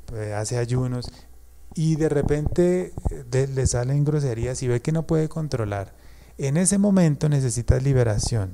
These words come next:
en ese momento necesitas venir donde el pastor, pues en este momento no se puede, pero están las líneas ahí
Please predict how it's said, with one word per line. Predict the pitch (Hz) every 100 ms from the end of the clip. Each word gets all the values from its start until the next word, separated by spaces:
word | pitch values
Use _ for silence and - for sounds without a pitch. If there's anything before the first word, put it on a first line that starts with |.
| 101
en | 104
ese | 117 139
momento | 143 127 120 135
necesitas | 135 127 113 123 - 170 165 - - - - - - - - -
venir | 123 120 113 120 139
donde | 147 139
el | 127
pastor, | 120 113 - -
pues | -
en | 98
este | 95 - 107 113 113
momento | 110 101 98 - 104
no | 113
se | 120
puede, | - 120 110
pero | - 104 95 - - -
están | - - 101
las | 107
líneas | 123 120 120 120 135
ahí | 143 117 110 107 104 113 123